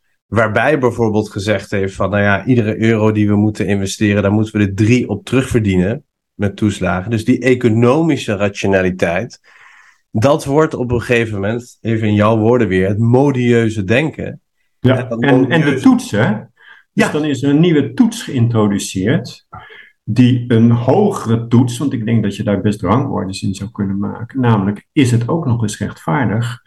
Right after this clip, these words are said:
Speaker 2: als het ware wegdrukt?
Speaker 1: Uba-, het is er niet eens. Het is, het wegdrukken suggereert dat rechtvaardigheid er was en het er nu weg, weg werd gedrukt.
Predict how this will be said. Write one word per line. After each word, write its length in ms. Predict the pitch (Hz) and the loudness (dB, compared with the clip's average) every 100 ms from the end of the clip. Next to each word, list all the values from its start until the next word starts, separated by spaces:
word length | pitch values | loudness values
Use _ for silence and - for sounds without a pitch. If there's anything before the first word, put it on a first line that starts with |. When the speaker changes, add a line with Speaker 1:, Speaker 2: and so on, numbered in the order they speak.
| - - - _ | -20 -20 -20 _
Speaker 2:
als 160 | - 113 | -2 -2
het 120 | 110 | 0
ware 380 | 110 107 98 95 | 0 0 -2 -2
wegdrukt? 920 | 165 - - 120 123 - - - - _ _ _ _ _ - | -4 -4 -2 2 2 -2 -8 -16 -20 _ _ _ _ _ -2
Speaker 1:
Uba-, 380 | 139 123 123 120 101 104 | 0 2 -2 -8 -12 -14
het 260 | - 113 120 | -6 -4 0
is 260 | 165 202 | 0 0
er 60 | 285 | 0
niet 200 | 226 147 | 0 2
eens. 240 | 92 85 | -2 -2
Het 160 | 117 104 | -6 -2
is, 220 | 131 127 - | -2 -2 -4
het 400 | 117 90 101 110 | -4 -4 -4 0
wegdrukken 960 | 143 147 139 147 147 131 120 113 107 | 0 0 -2 -2 0 -2 -2 -4 -8
suggereert 540 | 107 135 113 110 120 | -4 -4 -2 -2 0
dat 160 | 107 107 | 0 -4
rechtvaardigheid 720 | 107 - 127 117 110 117 107 | -6 -4 -2 -2 -4 -4 -2
er 100 | 113 | -2
was 360 | 104 110 110 - | 0 0 0 -6
en 160 | 110 107 | -6 -4
het 140 | 101 | -2
er 60 | 110 | 0
nu 200 | 107 101 | 0 2
weg, 200 | 107 104 | 0 -2
weg 300 | 104 135 - | -4 -4 -6
werd 200 | 117 - | -10 -8
gedrukt. 500 | 98 95 175 - | -6 -4 -4 -6